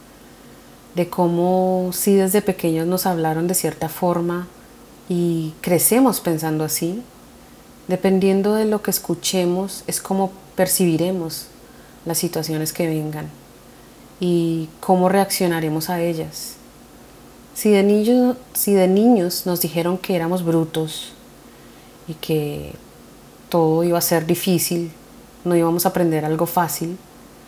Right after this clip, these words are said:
pues así lo captamos. Y aunque hagamos cosas que sí salieron fácil y sí pudimos hacerlas,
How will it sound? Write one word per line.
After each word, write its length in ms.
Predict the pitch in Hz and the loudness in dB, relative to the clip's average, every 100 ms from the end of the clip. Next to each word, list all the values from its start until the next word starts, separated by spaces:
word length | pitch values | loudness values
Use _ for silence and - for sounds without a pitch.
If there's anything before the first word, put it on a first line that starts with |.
| - - - - | -20 -20 -20 -8
pues 400 | - 165 160 - - | 0 2 2 -2 -4
así 180 | 156 | 0
lo 140 | 165 175 | 2 2
captamos. 800 | 226 214 202 247 220 143 - - - | 2 2 2 2 2 -2 -10 -14 -12
Y 80 | - | -2
aunque 300 | 185 170 180 | 2 2 2
hagamos 420 | 170 170 175 220 | 2 4 2 0
cosas 420 | - 247 233 240 240 | 2 2 4 2 -2
que 240 | - 220 | 0 0
sí 220 | - 233 | 2 0
salieron 400 | 240 269 269 269 | 2 4 4 4
fácil 500 | 262 233 226 220 240 - - - - - | 4 2 4 -2 -2 -6 -20 -20 -16 -4
y 80 | 180 | 0
sí 200 | - 190 | 2 2
pudimos 580 | 247 247 233 220 226 | 6 8 8 4 2
hacerlas, 720 | 233 233 214 190 185 208 - | 0 2 2 2 -2 -6 -10